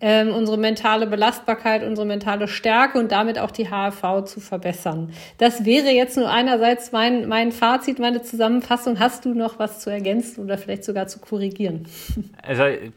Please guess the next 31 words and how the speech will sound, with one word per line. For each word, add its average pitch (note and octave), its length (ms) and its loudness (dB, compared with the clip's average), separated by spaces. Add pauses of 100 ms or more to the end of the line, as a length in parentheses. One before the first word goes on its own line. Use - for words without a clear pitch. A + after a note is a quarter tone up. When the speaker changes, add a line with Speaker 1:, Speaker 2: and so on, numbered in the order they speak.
(260)
Speaker 2:
korrigieren B2 540 2
möchte B2 260 -4
ich A#2+ 120 -12
dich A#2+ 180 -10
nicht. D3+ 380 -2
Ähm, B2 280 4
<laughs> - 0 -
ergänzen C#3+ 720 2
können C#3+ 400 -2
wir. D3+ 200 2 (360)
Wie C3+ 120 -2
gesagt, D#3 480 4
ähm, C3+ 420 4 (140)
es - 200 -8
sind E3 180 0
jetzt - 320 -4
einfach C#3+ 340 0
mal C#3+ 260 4
Ausschnitte D#3 880 0
und C3+ 200 -8
das B2+ 120 -8
Ganze B2+ 300 0
ist C3 80 -4
natürlich C3+ 420 -6
sehr C#3 460 4 (320)
vielschichtig D#3+ 920 -4
und C#3 140 -4
sehr C3+ 260 2
tiefgreifend C#3+ 800 0
und, C3 240 -10
äh, G2 280 -2